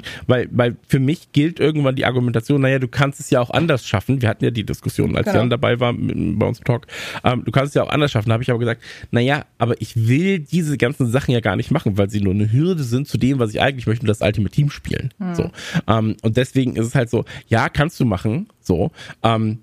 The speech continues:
Speaker 1: du kannst auch von hier bis nach Moskau laufen, aber gibt es da vielleicht <laughs> Wege, einfach schneller hinzukommen, so.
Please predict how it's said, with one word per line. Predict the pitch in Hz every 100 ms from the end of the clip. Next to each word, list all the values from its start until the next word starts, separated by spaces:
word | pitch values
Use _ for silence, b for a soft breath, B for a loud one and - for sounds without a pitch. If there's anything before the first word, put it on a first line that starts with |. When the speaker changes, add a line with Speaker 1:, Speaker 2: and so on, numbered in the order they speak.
| _
Speaker 1:
du | 120
kannst | 135 139
auch | 123
von | - 123
hier | 117 139
bis | 123
nach | 123 110
Moskau | 131 - - 120
laufen, | 98 80 76 - 104 185 240 _ -
aber | 107 113
gibt | 139 135
es | 139
da | - 123
vielleicht | 120 104 123 -
<laughs> |
Wege, | 131 - 147 117 -
einfach | - 110 101
schneller | - 135 156
hinzukommen, | 113 98 - - 101 -
so. | -